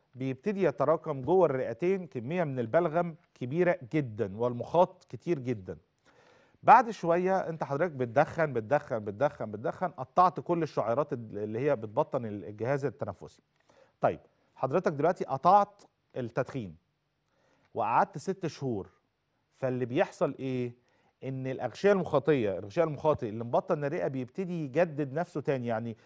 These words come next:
حاجة، آه، يعني قدرة إلهية، ان هو الغشاء ده او النسيج المخاطي ده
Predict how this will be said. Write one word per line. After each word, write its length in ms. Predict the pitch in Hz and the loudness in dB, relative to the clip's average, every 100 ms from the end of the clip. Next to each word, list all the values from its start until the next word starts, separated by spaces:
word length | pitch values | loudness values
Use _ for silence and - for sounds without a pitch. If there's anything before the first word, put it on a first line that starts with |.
| _ - | _ 0
حاجة، 300 | 196 208 190 | 2 4 4
آه، 400 | 80 78 110 110 | 2 -8 -10 -8
يعني 260 | 120 113 | -8 -8
قدرة 320 | - 196 180 | 0 2 4
إلهية، 480 | 139 131 123 143 113 | 4 2 0 0 -2
ان 80 | 117 | -2
هو 160 | 165 185 - | 0 0 0
الغشاء 600 | 127 120 123 - 202 160 | -6 -4 -6 0 0 2
ده 160 | 190 | 2
او 200 | 208 135 | 4 2
النسيج 300 | 120 113 175 | -2 -4 -2
المخاطي 420 | 170 143 175 180 | -2 0 0 0
ده 160 | 170 | 0